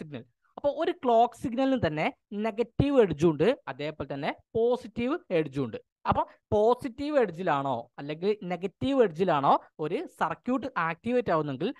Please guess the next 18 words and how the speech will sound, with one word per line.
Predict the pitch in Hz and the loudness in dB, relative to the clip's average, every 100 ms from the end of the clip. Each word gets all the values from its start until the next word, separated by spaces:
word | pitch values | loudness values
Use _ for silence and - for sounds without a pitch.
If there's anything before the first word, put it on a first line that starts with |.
| _ - | _ -4
ആ | 233 254 | -2 0
ടൈപ്പ് | 240 269 320 _ | 0 -2 -4 _
സർക്യൂട്ടിന് | 185 - 196 208 | -4 -2 -2 -2
എന്ത് | 180 180 | 0 2
പറയാം? | 165 160 160 _ 160 165 | 4 2 0 _ -6 -4
എഡ്ജ് | 175 160 240 | -4 -4 -4
ട്രിഗേർഡ് | 160 135 131 135 294 - | -4 -2 -2 0 -2 -2
സർക്യൂട്ട് | 147 131 151 123 | -2 -2 -6 -6
എന്ന് | 123 | -6
പറയാം. | 160 101 - _ - | -8 -8 -16 _ -8
അപ്പൊ | 254 - _ 185 | -6 -6 _ -10
എഡ്ജ് | 185 170 233 | -8 -8 -4
ട്രിഗേർഡ് | 247 254 254 | 2 4 4
സർക്യൂട്ട് | 254 254 240 | 0 2 2
എപ്പോഴാണ് | 240 240 | 4 4
ആക്റ്റീവ് | 214 240 233 | 2 0 2
ആവുക? | 226 220 220 - 151 | 4 4 2 -4 -14
ഒന്നല്ലെങ്കിൽ | 147 147 160 247 | -10 -8 -6 -4